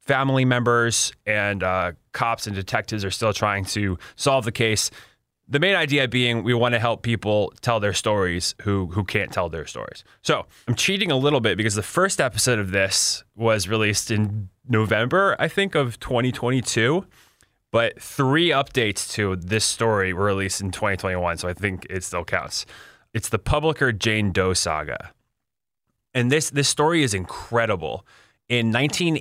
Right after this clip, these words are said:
eighty-eight, the bones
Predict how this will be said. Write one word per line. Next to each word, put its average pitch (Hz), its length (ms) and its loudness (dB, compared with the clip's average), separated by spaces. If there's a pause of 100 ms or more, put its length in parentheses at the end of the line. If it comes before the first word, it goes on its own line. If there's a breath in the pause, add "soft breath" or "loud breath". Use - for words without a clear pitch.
eighty-eight, 110 680 -2 (880)
the 110 480 0 (200)
bones 104 720 -2